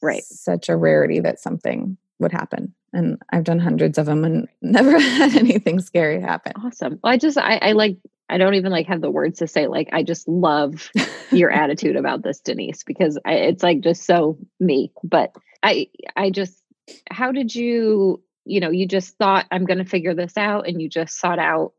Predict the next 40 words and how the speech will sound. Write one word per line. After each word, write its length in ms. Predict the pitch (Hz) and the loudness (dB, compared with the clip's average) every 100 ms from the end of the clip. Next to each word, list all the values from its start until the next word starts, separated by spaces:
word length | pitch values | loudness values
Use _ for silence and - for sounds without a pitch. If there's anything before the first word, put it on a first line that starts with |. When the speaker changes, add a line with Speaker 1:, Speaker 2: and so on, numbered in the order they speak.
| - | -4
Speaker 1:
this 180 | 185 | -4
attorney 540 | 165 - 180 180 185 180 | -4 -2 0 2 2 2
and 120 | 170 | -2
had 200 | 156 156 | -4 -4
them 340 | 160 160 156 156 _ _ _ _ | -4 -6 -8 -14 _ _ _ _
read 240 | 185 180 170 | 4 4 4
the 80 | |
laws 460 | 175 202 196 202 190 | 2 2 2 2 0
and 140 | 190 190 | -2 -2
things. 260 | 196 180 | -2 -2
Is 120 | 180 | -4
that 160 | 180 170 | -2 -4
really 220 | 175 180 | 0 0
just 340 | 170 175 - - _ - | 0 -4 -8 -18 _ -8
kinda 220 | 180 175 | -4 -2
how 100 | 175 | -2
you 180 | 170 156 | 0 0
went 160 | 170 165 | -2 -4
about 220 | 165 170 | -2 4
it? 60 | |
Speaker 2:
Yeah, 300 | 302 392 208 | 4 4 2
that's 220 | 196 214 226 | 2 2 2
really 240 | 226 262 | 4 4
how 340 | 233 220 208 - | 2 0 0 0
I 140 | 196 | 0
just, 480 | 202 208 - - - _ _ _ - | 0 -2 -4 -20 -20 _ _ _ -10
I 100 | 202 | -8
found 280 | 202 185 196 | -4 -4 -4
someone 240 | 214 214 | -4 -2
who 120 | 214 220 | -2 0
would 120 | 196 | 0
work 200 | 180 185 | -2 -2
with 120 | 185 | -6
me 260 | 185 180 170 | -4 -4 -4
to 160 | 180 | -4
just, 420 | 170 170 - _ _ - | -4 -6 -10 _ _ -8
to 440 | 175 165 160 151 | -4 -2 -2 -4
help 140 | 165 165 | -4 -6
me 120 | 160 | -6
start 480 | - 170 160 - | -6 -2 0 0